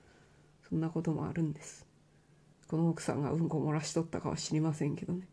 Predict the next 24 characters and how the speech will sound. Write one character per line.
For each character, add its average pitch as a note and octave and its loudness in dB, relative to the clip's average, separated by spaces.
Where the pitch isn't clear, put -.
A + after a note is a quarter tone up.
ご - 0
め D#3 4
ん。 C#3+ -4
多 - 0
分 D3 4
漏 C#3+ 4
ら D#3 0
し - -6
て F3 6
な E3 6
い D#3+ 0
よ。 D#3 -8
大 D#3 2
丈 D3+ 2
夫。 - -10
漏 D3 4
ら E3 4
し - -4
た - -2
の F#2+ 2
は - 0
私 D#3 -2
で D3+ 0
す。 - -12